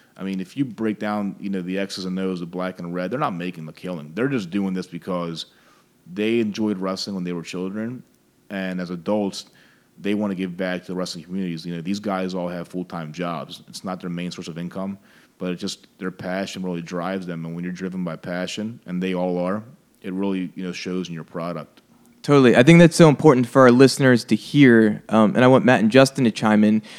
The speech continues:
Speaker 2: because the three of us, we started this podcast out of pure passion and interest for just trying something new.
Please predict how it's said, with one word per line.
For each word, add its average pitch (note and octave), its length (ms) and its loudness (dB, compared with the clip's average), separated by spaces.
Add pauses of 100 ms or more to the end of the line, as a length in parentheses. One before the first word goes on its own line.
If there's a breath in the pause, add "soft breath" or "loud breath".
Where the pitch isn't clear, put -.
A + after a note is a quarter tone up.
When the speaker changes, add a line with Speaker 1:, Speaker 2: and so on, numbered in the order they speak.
Speaker 2:
because C3+ 300 8 (160)
the C3 100 2
three F#3 240 8
of D3 100 8
us, E3+ 220 8
we D#3+ 120 6
started D#3+ 560 6
this D#3+ 260 8
podcast A2 760 2 (380 soft breath)
out C3+ 140 10
of - 180 4
pure A#2+ 220 6
passion A2+ 640 2
and A2 180 6
interest C3 500 4
for A#2 240 6
just G#2+ 360 0 (260 soft breath)
trying C#3+ 380 6
something A#2+ 440 6
new. A2+ 360 8